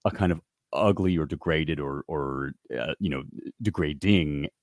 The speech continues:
set of attitudes. And what you're doing when you do that is, is not making ugly art so much as lying. You're telling an untruth about what is actually the case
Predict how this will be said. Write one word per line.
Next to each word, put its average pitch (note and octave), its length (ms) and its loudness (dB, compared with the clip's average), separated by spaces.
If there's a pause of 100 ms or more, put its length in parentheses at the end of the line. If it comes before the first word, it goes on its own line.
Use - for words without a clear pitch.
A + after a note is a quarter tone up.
(260)
set G#2 380 4
of D#2+ 140 0
attitudes. A#2 580 2 (320)
And C#3 160 12
what C#3+ 140 8
you're D#3 80 8
doing E3 240 10
when D3+ 100 10
you C#3+ 100 10
do D#3 140 4
that C3+ 180 8
is, G2+ 200 0
is A2+ 160 2
not C#3+ 340 4 (140)
making G#2+ 560 6 (320)
ugly C3+ 440 6
art C2+ 460 -4
so - 220 2
much F2 200 2
as G2+ 140 2
lying. G#2 680 0
You're A2+ 200 4
telling C#3 400 6
an A2 200 6
untruth - 800 0
about F2+ 360 -2 (280)
what F#2+ 220 0
is G2 120 -6 (100)
actually C3 420 0
the D2+ 120 -6
case - 420 -8